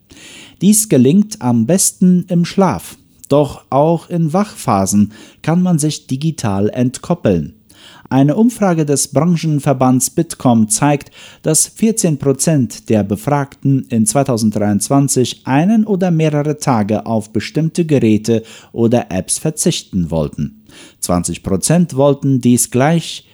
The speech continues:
für mehrere Wochen tun. Für einundfünfzig Prozent kam ein Verzicht allerdings überhaupt nicht in Frage, so das Umfrageergebnis.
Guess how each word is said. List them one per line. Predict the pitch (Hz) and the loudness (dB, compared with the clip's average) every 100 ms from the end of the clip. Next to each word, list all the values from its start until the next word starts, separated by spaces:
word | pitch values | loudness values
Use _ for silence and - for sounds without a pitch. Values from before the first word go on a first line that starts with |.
| _ | _
für | - 135 | 0 4
mehrere | 113 139 131 120 120 | 4 4 2 2 2
Wochen | 196 - 95 | 0 0 -4
tun. | - 123 82 - _ - - - | 0 0 0 -4 _ -20 -20 -10
Für | - 170 | -4 2
einundfünfzig | 208 208 190 180 185 175 | 4 4 4 0 0 -2
Prozent | 165 160 - 156 156 - | -2 -2 0 0 -2 -6
kam | - 127 123 123 | -2 0 2 0
ein | - 110 110 | -2 -2 -2
Verzicht | 117 104 - 160 - - | -2 -4 0 -2 -4 -4
allerdings | 175 151 143 139 - | -2 0 2 0 -2
überhaupt | - 110 92 101 - - | -6 -4 -2 -2 -4 -6
nicht | 78 - | -14 -10
in | 85 | -8
Frage, | - 120 104 90 80 - - - - | -2 0 2 0 -2 -8 -20 -14 -2
so | 95 104 92 | 2 2 2
das | 110 110 | 0 0
Umfrageergebnis. | 135 127 - 107 98 82 92 92 87 82 - - | 0 0 0 -2 -2 -4 -4 -4 -4 -4 -6 -8